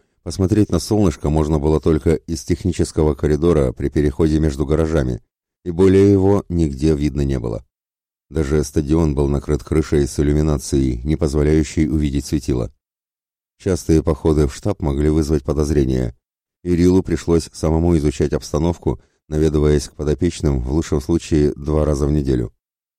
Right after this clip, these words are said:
Затратив целый месяц на вынюхивание, Риалган пришел к выводу, что простой побег исключен,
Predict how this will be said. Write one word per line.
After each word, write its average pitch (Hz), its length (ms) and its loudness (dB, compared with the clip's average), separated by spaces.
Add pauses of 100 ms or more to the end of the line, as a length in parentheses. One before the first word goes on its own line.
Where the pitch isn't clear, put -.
(340)
Затратив 71 500 -4
целый 71 240 0
месяц 71 320 -2
на 67 80 -2
вынюхивание, 80 720 0 (420)
Риалган 82 520 2
пришел 85 340 -2
к - 60 -4
выводу, 82 520 2
что - 180 -4
простой 80 380 -2
побег 80 320 0
исключен, 78 540 -4